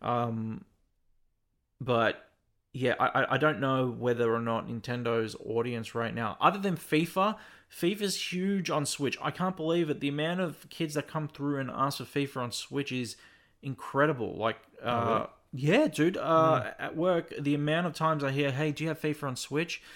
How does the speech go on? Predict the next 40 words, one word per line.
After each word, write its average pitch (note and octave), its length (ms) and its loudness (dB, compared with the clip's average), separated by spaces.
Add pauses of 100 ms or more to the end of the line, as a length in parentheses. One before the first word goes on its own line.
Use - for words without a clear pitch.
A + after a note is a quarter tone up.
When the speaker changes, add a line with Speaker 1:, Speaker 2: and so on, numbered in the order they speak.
(340)
Speaker 1:
Uh, B2+ 240 2
it, D3 180 2
it's D3+ 280 -2 (320)
one E3+ 200 2
of G#3 80 2
the F3 60 -6
things E3+ 240 -2
where D#3 320 2
it's - 560 -4
like, C3+ 280 2 (760)
sometimes F3+ 400 -2
it D3 100 -2 (300)
confuses D3+ 500 -4
me G3 400 -4
because D3 400 0
there's C3 160 -2
not D3 120 4
a D3+ 40 2
lot D3 180 4
of C#3+ 80 2
E-, C#3+ 240 -2
like, C3 240 0
obviously C3+ 280 0
there's A#2 120 -4
not C#3 120 2
a C#3 40 0
lot C3+ 140 2
of C3 60 2
E C3 120 2
A C3+ 140 2
titles B2 320 2
on A2+ 80 -2
Switch D3 320 -2 (420)
other B2 160 -2
than A#2+ 80 -4
fifa, B2+ 520 2
and A#2 100 -2
it's A2+ 140 -6
like, A#2+ 220 2 (920)
man, C3 420 0